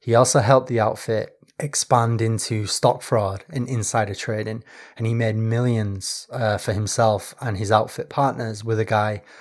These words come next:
called Bernard Cornfield, who was investigated for misconduct when his firm, Investment Overseas Services, was accused of being a Ponzi scheme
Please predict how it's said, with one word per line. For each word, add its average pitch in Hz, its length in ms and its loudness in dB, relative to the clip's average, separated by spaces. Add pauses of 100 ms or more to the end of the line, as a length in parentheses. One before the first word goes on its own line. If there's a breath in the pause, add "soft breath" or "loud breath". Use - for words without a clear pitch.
(200 loud breath)
called 95 300 0
Bernard 107 460 0 (120)
Cornfield, 113 720 -2
who 117 120 -2
was 104 160 0
investigated 113 680 0
for - 100 -8
misconduct 113 760 -2
when 110 120 -2
his 139 240 0
firm, 107 460 -4 (460 soft breath)
Investment 113 680 0
Overseas 107 600 0
Services, 117 720 2 (420 loud breath)
was 120 140 0
accused 117 360 0
of 117 80 -2
being 117 160 0
a 107 60 -2
Ponzi 110 420 -4
scheme 110 500 -8